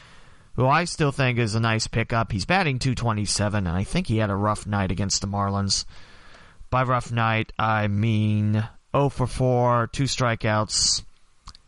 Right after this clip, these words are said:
but walked once. That's against his former team. Still think that's a very solid pickup. Um, I believe he'll do nice things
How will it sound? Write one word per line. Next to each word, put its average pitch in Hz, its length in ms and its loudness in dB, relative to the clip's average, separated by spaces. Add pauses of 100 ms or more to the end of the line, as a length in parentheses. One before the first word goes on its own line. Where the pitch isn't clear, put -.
(140)
but 104 120 0
walked 104 340 0
once. 92 520 -2 (800)
That's - 180 -4
against 95 300 -2
his 98 160 0
former 107 340 -2
team. 113 400 0
Still - 260 -2
think 143 260 -2
that's 123 200 -2
a 107 60 -4
very 117 240 0
solid 110 360 0
pickup. 127 460 -2 (640)
Um, 98 640 -2 (960)
I - 920 -20
believe 113 200 0
he'll 113 140 0
do 107 380 0 (100)
nice 101 320 -2
things 98 420 -2